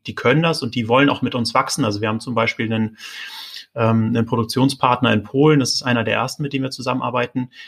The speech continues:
der hat jetzt von der E U eine viereinhalb Millionen Euro Förderung bekommen zum Bau einer eigenen, also einer zweiten Fertigungsstätte. Und da ist eben wirklich ein Partner von uns,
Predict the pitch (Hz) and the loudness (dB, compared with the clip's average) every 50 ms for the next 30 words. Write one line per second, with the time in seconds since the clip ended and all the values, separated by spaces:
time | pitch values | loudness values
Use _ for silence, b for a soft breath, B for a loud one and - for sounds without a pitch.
0 | B B B - 113 113 113 - 123 117 - - - 131 123 120 113 117 117 - | B B B -2 0 0 0 0 0 -2 -2 -2 -2 0 2 2 2 2 2 0
1 | 120 131 131 131 123 120 120 120 120 120 - - - - - 127 120 120 120 117 | 2 2 2 2 2 2 2 2 0 0 -2 -6 -4 0 0 2 2 2 2 0
2 | - 127 120 120 120 120 117 120 113 113 - - 127 131 147 147 131 139 135 135 | 0 0 0 0 -2 -2 -2 -2 -4 -4 -2 0 2 2 2 2 2 2 0 0
3 | 127 135 - - 135 127 127 127 127 131 131 - - - 123 117 117 120 120 117 | -2 -4 -4 0 0 0 0 0 -2 -4 -6 -8 -4 -2 0 2 4 4 4 4
4 | 117 117 117 117 113 110 107 117 123 123 127 123 120 117 117 117 117 117 - _ | 2 2 2 2 2 2 2 2 2 2 2 0 0 2 2 2 0 0 -4 _
5 | - - 107 117 120 - 127 120 113 110 104 - - - 117 120 123 - 117 - | -4 -4 -2 -2 -2 0 2 2 2 2 0 0 0 2 2 2 2 0 -4 -2
6 | - 131 151 156 180 156 147 139 139 - - - 139 131 - 143 135 135 B B | 0 0 0 0 -2 -2 -2 -2 0 0 0 0 0 0 0 0 -2 -2 B B
7 | B B B B B B B B B B _ _ - 117 120 117 120 117 - - | B B B B B B B B B B _ _ -4 -2 0 0 0 -2 -4 -10
8 | _ _ _ _ _ _ _ _ _ _ - 113 120 117 - - 139 127 127 127 | _ _ _ _ _ _ _ _ _ _ 0 0 0 2 2 2 4 6 6 6
9 | 143 143 151 139 - 135 117 127 - 123 120 139 170 175 185 175 170 - - 175 | 4 4 2 0 0 0 -2 0 4 4 4 4 4 2 2 0 -2 -2 -2 -4
10 | 156 156 - 160 170 185 190 - - - - - | -4 -4 -4 -4 -4 -4 -4 -6 -10 -12 -16 -20